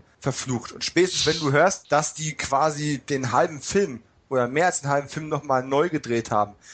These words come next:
dass massenweise Darsteller, die du aus den Scream-Filmen schon kanntest, dann rausgeflogen sind und durch andere ersetzt wurden,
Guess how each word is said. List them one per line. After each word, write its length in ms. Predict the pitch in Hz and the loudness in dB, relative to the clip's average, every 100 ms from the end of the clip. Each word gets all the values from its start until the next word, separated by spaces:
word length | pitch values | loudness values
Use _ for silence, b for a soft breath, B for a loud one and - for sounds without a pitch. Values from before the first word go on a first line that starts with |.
| B | B
dass 340 | - 131 - - | -2 0 -2 -2
massenweise 540 | 151 175 180 143 135 | 0 0 2 2 2
Darsteller, 420 | 131 135 170 160 | 2 2 2 0
die 80 | 131 | 0
du 100 | 135 | -2
aus 120 | 131 | -2
den 100 | 135 | -4
Scream-Filmen 1000 | 120 - - 185 196 185 - 151 139 135 | -8 -6 -4 -4 -4 -6 -2 0 0 -2
schon 300 | 120 131 123 | -2 -2 -2
kanntest, 540 | - 143 160 143 - - | 0 -2 -2 -4 -6 -2
dann 160 | 127 131 | 0 0
rausgeflogen 1000 | 113 151 190 - - - 143 139 147 139 | 4 4 2 -4 -10 -8 -2 0 0 0
sind 240 | 127 139 135 | 0 -2 -2
und 80 | |
durch 180 | 135 131 | -4 -2
andere 200 | 151 143 | -2 0
ersetzt 380 | 127 147 - - | 2 0 -2 -4
wurden, 320 | 127 120 107 | 0 2 0